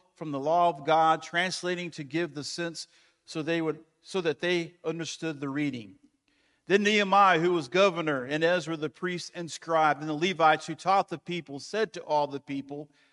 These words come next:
"This day is holy to the Lord your God. Do not mourn or weep." For all the people were weeping when they heard the words of the law. Then he said to them, "Go, eat of the fat,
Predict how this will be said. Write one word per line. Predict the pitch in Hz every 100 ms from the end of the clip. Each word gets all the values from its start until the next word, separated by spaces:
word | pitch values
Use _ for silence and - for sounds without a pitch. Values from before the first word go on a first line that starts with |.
| _ _ _ _
"This | 151 202 -
day | 202 202 196
is | 160 131
holy | - 202 208 208
to | 202
the | 170
Lord | 160 175 180 165
your |
God. | 160 170 151 127 - - _ _ 123
Do | 180
not | 190 196 202 -
mourn | 180 185 202 208 208 208
or | - 202
weep." | 175 156 165 120 _ _ _ _ _
For | -
all | 113 160
the | 170
people | - 190 175
were | 170
weeping | 156 196 220 - 151
when | 156 156
they | 151
heard | 147 175 160
the |
words | 160 165 165 151 -
of | 165
the | 160
law. | 160 165 131 113 _ _ _ _ _ -
Then | 170
he | 190
said | 170 190 190 190
to | 151
them, | 143 135 113 - _ _ 135
"Go, | 185 196 135 101 _ _ _
eat | 175 214
of | 202
the | 180
fat, | - 190 147 135 _